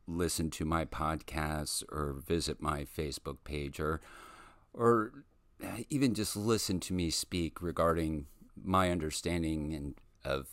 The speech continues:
the Constitution, Supreme Court precedent, the differences between Supreme Court precedent, laws, authority under color of law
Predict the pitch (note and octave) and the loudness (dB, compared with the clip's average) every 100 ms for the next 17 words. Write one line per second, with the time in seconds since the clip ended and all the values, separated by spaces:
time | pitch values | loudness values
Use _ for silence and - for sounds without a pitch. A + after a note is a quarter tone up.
0 | - - - - E2 D2 - D2 D#2+ D2 | -16 -6 -6 0 -2 -2 -6 -6 -4 -4
1 | - C#2+ C2 - - E2+ D#2 C2+ - D2 | -4 -6 -6 -8 -6 -2 -2 -2 -2 -4
2 | - D2+ C#2+ - D2 D2+ - - - - | -2 -2 -2 -2 -4 -4 -6 -14 -20 -20
3 | - _ G2 G#2 F#2+ G#2+ - G2+ - F2+ | -20 _ 0 0 4 2 2 0 0 0
4 | E2+ E2 E2 D#2+ - - F2+ E2+ E2 - | -2 -2 -6 -6 -6 -2 0 2 0 -4
5 | - - E2+ D#2 - D#2+ - D#2+ D2 - | -4 0 0 0 0 -2 -2 0 0 0
6 | D2 D2 C2+ - - - - - - _ | -4 -4 -4 -10 -14 -20 -20 -20 -20 _
7 | - _ - - E2+ F#2 F#2+ F2 F2 E2 | -20 _ -20 -12 -2 6 8 10 8 6
8 | E2 - - - - - _ - - - | 4 -2 -4 -8 -20 -20 _ -20 -20 -20
9 | _ F2+ - G2 F#2 F2+ D#2 E2+ D#2+ - | _ -4 4 6 6 4 2 0 0 -2
10 | - F2 F2 E2+ D2+ E2 D#2+ D#2+ D#2 | 0 2 4 2 2 2 4 4 2